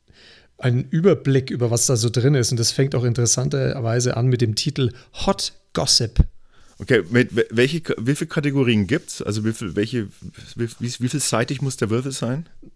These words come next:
Speaker 1: Na, es gibt vier Kategorien. Die fünfte ist dann noch irgendwie so ein Quatsch wie Impressum und Horoskop und so weiter.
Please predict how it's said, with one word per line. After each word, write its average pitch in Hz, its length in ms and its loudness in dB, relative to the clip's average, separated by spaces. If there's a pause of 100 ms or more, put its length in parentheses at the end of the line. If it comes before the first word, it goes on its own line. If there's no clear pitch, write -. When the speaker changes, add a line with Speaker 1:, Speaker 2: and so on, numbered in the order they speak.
Speaker 1:
Na, 180 120 -2
es 170 140 4
gibt 175 180 0
vier - 260 2
Kategorien. 160 560 4
Die 156 80 6
fünfte 170 420 0
ist - 180 -2
dann 151 140 2
noch 147 180 0
irgendwie 139 220 2
so 127 100 2
ein 135 80 0
Quatsch 131 400 -2
wie 127 240 2
Impressum 131 880 0
und 120 220 -4
Horoskop 123 680 -2
und 135 140 -4
so 117 140 -4
weiter. 113 320 -6